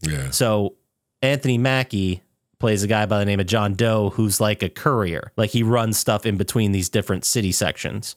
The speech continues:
Speaker 2: or, you know, communities or whatever
Speaker 1: Yeah,
Speaker 2: they are.
Speaker 1: in the
Speaker 2: He ru-,
Speaker 1: wasteland
Speaker 2: and then
Speaker 1: outside the cities.
Speaker 2: Yeah, but it's not so much a wasteland. Like, it still looks a lot like it looks today. It's just that all the criminals were expelled
Speaker 1: Right.
Speaker 2: outside of the ci-,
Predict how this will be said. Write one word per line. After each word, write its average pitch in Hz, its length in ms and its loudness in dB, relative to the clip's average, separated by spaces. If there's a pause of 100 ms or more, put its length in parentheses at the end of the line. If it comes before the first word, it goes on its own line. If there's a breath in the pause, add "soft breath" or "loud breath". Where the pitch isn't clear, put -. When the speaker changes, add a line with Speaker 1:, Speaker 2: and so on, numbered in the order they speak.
(120)
Speaker 2:
or, 107 100 2
you 98 100 2
know, 85 140 0
communities 95 500 0
or 90 60 -2
whatever 87 220 0
Speaker 1:
Yeah, 82 60 -2
Speaker 2:
they 82 80 -2
are. - 140 -2
Speaker 1:
in 113 100 0
the 82 60 2
Speaker 2:
He 82 60 2
ru-, - 140 0
Speaker 1:
wasteland 110 340 2
Speaker 2:
and 107 160 2
then 71 40 0
Speaker 1:
outside 73 380 -6
the 65 80 -14
cities. 76 540 -8
Speaker 2:
Yeah, 247 80 0
but 226 100 0
it's - 140 -2
not 277 300 -2
so - 140 0
much 202 200 2
a 139 40 2
wasteland. 131 420 2
Like, 104 120 2
it 113 40 0
still 220 220 0
looks 214 200 -2
a 139 60 2
lot 135 200 0
like 107 240 0 (500)
it 123 140 0
looks 123 240 0
today. 123 640 0
It's 123 180 0
just 131 280 0
that 123 120 0
all 135 180 2
the 156 100 0
criminals 131 560 0
were 104 120 2
expelled 90 640 0 (420)
Speaker 1:
Right. 67 240 -2
Speaker 2:
outside 107 420 0
of 87 60 -4
the 90 80 -4
ci-, 98 260 -2